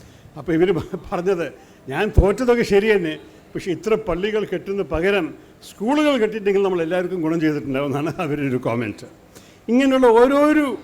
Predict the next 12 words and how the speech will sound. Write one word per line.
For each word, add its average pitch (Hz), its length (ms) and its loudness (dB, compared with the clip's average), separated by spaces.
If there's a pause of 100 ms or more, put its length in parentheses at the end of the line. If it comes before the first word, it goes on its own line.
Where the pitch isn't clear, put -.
(320)
ഇൻസൈറ്റ്സും 226 760 -2
രാഷ്ട്രീയത്തെക്കുറിച്ചും 202 1040 0 (220)
പബ്ലിക് 156 360 -4
ഫിഗേഴ്സിനെ 202 340 -2
കുറിച്ചും 185 460 -8 (240)
അദ്ദേഹത്തിൻ്റെ 240 560 2
സ്വന്തം 277 320 6 (380)
ഐഡിയാസും 202 520 -2
ചിന്തകളും 190 580 -4
കഥ 170 140 -2 (100)
പറയലും 185 400 -2
ഒക്കെ 180 260 -2